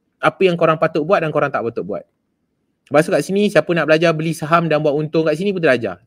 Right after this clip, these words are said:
Tengok Ustaz May pun dah kata, cara paling mudah berlatih beli jual saham. Pun dah tunjukkan dah. Apa lagi korang nak?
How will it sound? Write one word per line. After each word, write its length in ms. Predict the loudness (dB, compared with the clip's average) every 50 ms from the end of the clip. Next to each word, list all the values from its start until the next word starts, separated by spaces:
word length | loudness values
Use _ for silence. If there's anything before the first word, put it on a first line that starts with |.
| _ _
Tengok 240 | 0 2 2 2 0
Ustaz 320 | 0 0 2 2 2 2
May 160 | 2 2 2 2
pun 80 | 2
dah 160 | 2 2 2
kata, 320 | 0 -2 -4 -4 -6 -6 -4
cara 240 | -4 -2 -2 -2 0
paling 320 | 0 0 0 0 0 0
mudah 240 | 0 2 0 2 2
berlatih 400 | 2 0 0 0 0 0 -2 0
beli 160 | -2 -4 -2
jual 160 | -2 -2 -2
saham. 320 | -2 -4 -6 -6 -6 -8 -10 _ _ _ _ _ _ _ _ _ _ _ _ _ _ _ _ _
Pun 160 | 0 2 4
dah 80 | 4 4
tunjukkan 640 | 4 4 4 4 4 2 2 0 -2 -4 -4 -6 -12
dah. 60 | -18 _ _ _ _ _ _ _ _ _ _ _ _ _ _ _ _ _ _ _ _ _ _ _ _
Apa 120 | -6 -2 0 0
lagi 160 | 2 2 2 4
korang 280 | 6 6 6 6 4
nak? 320 | 4 2 0 -2 -6 _